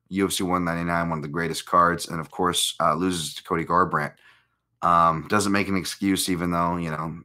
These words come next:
uh, you know, as far as, uh, injuries and health, probably wasn't there, but hey, who is? So good on Cruz. He, he does a, you know, uh, takes it like a man, has a great post-fight speech. Uh, Cody Garbrandt,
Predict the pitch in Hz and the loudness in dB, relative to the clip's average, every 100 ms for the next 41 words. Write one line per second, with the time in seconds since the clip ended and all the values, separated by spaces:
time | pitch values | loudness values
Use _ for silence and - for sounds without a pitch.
0 | _ - - - - - _ _ _ _ | _ -16 -14 -16 -18 -20 _ _ _ _
1 | _ _ _ 58 58 87 76 73 - 80 | _ _ _ -18 -10 -6 -4 -4 2 4
2 | 78 80 76 73 71 - 82 80 82 73 | 4 0 -2 -4 -4 -4 -6 -4 -4 -4
3 | 71 85 87 - - - - - _ - | -4 0 0 -2 -14 -20 -20 -20 _ 2
4 | 90 92 90 87 85 85 92 98 90 92 | 6 6 6 4 2 2 2 2 2 2
5 | 87 90 82 87 98 - 73 78 85 87 | 2 0 0 0 0 0 0 -2 0 2
6 | 87 85 80 - 90 95 98 82 85 78 | 2 0 -6 -4 0 2 0 0 -2 -4
7 | 71 - 87 87 82 80 78 76 73 67 | -8 -8 -4 -2 -2 -2 -2 0 -2 -2
8 | - - - - 98 - 87 92 85 90 | -6 -12 -14 -4 -2 0 0 0 2 4
9 | 95 90 82 78 92 92 - - - - | 6 4 0 2 2 2 -4 -18 -20 -20
10 | _ 98 101 - 98 85 - - 92 90 | _ 2 2 4 2 2 0 2 2 2
11 | - - 90 80 80 - 110 90 104 107 | -4 -4 0 2 0 2 2 4 4 6
12 | 95 87 | 4 2